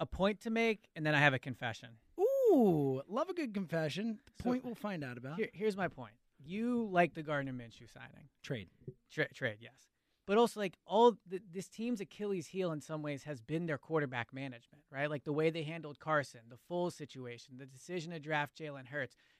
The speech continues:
Speaker 1: You don't like the Flacco thing, right? So you would agree that they've not done a good job managing the quarterback, but yet you agree with this?
Speaker 2: Well,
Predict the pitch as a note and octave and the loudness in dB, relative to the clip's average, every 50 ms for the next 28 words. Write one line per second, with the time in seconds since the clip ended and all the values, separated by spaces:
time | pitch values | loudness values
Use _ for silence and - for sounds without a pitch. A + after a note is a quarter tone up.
0 | _ - F3 G3+ G3+ G3+ G3 F#3 F3 - - E3 - - E3 D#3 C#3 C3+ - A#2+ | _ -4 2 4 6 6 6 4 0 0 -2 -6 -4 4 6 6 6 6 4 -6
1 | A#2+ - C3 B2 A#2+ A#2+ B2 C3 D#3+ E3 - _ _ _ _ _ _ _ _ _ | -18 -18 -20 -20 -18 -10 -4 0 0 0 0 _ _ _ _ _ _ _ _ _
2 | _ - - A3 G#3 G3+ A3 A3+ A3 G3 G3 E3+ D#3 A3+ A#3+ A3 F#3+ F3 - F#3 | _ 0 6 6 6 8 8 8 8 8 8 6 2 4 4 6 6 4 2 0
3 | E3+ C3+ D3+ E3 E3+ F3+ F3 - F#3 E3+ D#3+ C#3 E3+ E3+ D3 D3 D#3+ D3 C#3 C3+ | -2 0 4 6 8 8 6 6 0 -4 -4 -6 -8 -8 -6 -4 -4 -4 -4 -4
4 | D3+ D3+ D3+ C3+ C#3+ C#3 B2+ - - F#3 A3 G3 D#3 C3 A#2+ A#2+ A#2 - _ _ | -6 -6 -6 -8 -10 -12 -12 -8 -4 -2 0 0 0 0 0 -2 -2 -4 _ _
5 | _ _ _ _ _ - D#3 D3+ E3+ E3+ D#3 D3+ D#3 D#3 D3+ D3+ C#3+ - _ _ | _ _ _ _ _ -6 -2 0 0 0 0 -2 -4 -4 -4 -4 -6 -8 _ _
6 | _ - D3+ B2+ D3 D#3 D#3 D3 C#3 - D3 F3 G#3+ - - C4+ B3+ A#3+ A3 | _ -18 -12 -8 -4 -4 -4 -4 -6 -6 -6 -6 -6 -6 -8 -8 -6 -6 -4